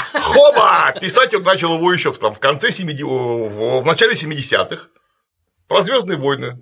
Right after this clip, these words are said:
Там у него три страницы было. И давай всем сувать.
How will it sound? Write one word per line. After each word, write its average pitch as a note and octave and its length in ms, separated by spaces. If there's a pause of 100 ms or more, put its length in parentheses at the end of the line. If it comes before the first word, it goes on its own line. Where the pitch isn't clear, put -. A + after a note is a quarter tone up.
(220)
Там A#2+ 160
у - 20
него C#3 160
три G3+ 140
страницы A#2+ 500
было. G#2 400 (260)
И - 60
давай F3+ 300
всем A#3 240
сувать. E3 480